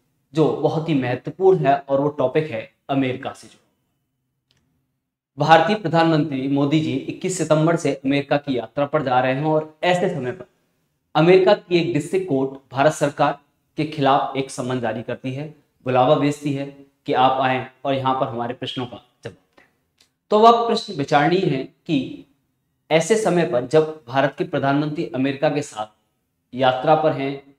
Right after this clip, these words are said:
वार्ता पर हैं, वार्ता करेंगे, बहुत सारे संबंधों पर, बहुत सारी चीजों पर चर्चा, पर चर्चा होगी और ऐसे समय पर वहां की न्यायालय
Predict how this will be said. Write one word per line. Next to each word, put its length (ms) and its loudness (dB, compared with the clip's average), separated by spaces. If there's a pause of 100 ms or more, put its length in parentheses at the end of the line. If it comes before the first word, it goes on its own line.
वार्ता 320 2
पर 180 -4
हैं, 200 -10
वार्ता 300 -6
करेंगे, 540 -6
बहुत 180 -6
सारे 200 -6
संबंधों 460 -8
पर, 80 -6
बहुत 240 -6
सारी 160 -4
चीजों 280 -8
पर 120 -10
चर्चा, 280 -8
पर 180 -10
चर्चा 320 -8
होगी 280 -10 (460)
और 100 4
ऐसे 320 0
समय 180 0
पर 120 -2
वहां 160 0
की 120 -4
न्यायालय 400 -2